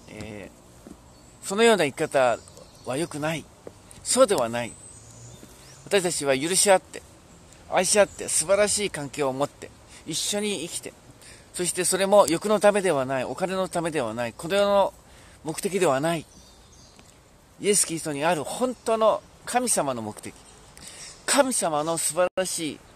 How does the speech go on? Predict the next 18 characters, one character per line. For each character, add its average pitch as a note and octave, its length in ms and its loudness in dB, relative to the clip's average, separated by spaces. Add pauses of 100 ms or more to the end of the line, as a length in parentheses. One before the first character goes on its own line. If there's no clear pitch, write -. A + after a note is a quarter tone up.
御 B2 80 -6
心。 A#2+ 360 -6 (1700)
神 C4 240 4
の G3 140 2
国 B2+ 300 -6
を B2+ 240 0 (200)
作 - 180 -8
り D#3 100 -2
上 C3+ 100 -2
げ、 G#2+ 120 -14 (840)
神 C4 240 2
の F3 120 -2
栄 D#3+ 200 0
光 F#3 240 -2
を G3+ 200 2
た C#3+ 140 -12
た B2+ 160 -10
え、 A2 80 -12